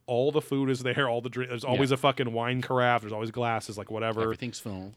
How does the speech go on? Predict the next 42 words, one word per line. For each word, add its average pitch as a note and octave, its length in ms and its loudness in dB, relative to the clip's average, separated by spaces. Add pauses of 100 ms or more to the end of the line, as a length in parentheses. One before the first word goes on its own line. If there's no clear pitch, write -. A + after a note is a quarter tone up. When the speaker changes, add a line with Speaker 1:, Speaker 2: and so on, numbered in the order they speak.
Speaker 1:
And C3+ 140 2
this C#3 120 4
was, D3+ 120 0
like, C#3+ 120 2
just C3+ 300 -2
plates D#3 520 -4
and A#2+ 160 -4
bread. G2+ 380 -6
So C3+ 120 0
it C#3 60 2
is C#3+ 120 2
an - 60 -4
Speaker 2:
Mm-hmm. F2+ 100 -10
Speaker 1:
interesting, A#2+ 680 -4 (440)
very A#2+ 320 -2
deliberate A2+ 560 -6 (280)
way A2+ 200 -6
of G#2 100 -14
painting A2+ 340 -8
something. G2 380 -12
Speaker 2:
Yeah. F2 120 -6 (680)
This B2 140 0
is A#2 40 4 (100)
Speaker 1:
Um, G#2 60 -6
Speaker 2:
the G#2+ 260 -4
end. C#2+ 380 -10 (240)
Speaker 1:
Exactly, G2 540 -6
yes. F#2 120 -10
Speaker 2:
Right. E2 180 -6
Speaker 1:
And B2 120 -6
so, A#2 280 2
and, C3+ 200 4 (320)
and D3 160 2
like, D3 300 6
uh, B2 320 2 (240)
um, A2 680 -2 (200)
Giovanni's B2 840 0 (120)
translator B2 500 0
says, A2+ 180 -4
he's G#2+ 140 -8
like, A2 220 -6
"They, A#2 340 -2